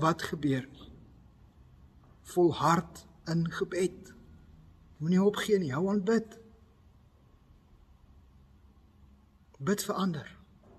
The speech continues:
Bid vir God se wil. Bid met dankbaarheid.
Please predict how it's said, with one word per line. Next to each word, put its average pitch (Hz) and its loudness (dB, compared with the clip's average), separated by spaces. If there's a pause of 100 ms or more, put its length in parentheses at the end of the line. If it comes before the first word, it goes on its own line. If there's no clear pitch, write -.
(760)
Bid 180 -2
vir - -6
God 190 0
se 165 -4
wil. 165 -6 (880)
Bid 190 0
met 139 -2
dankbaarheid. 180 -4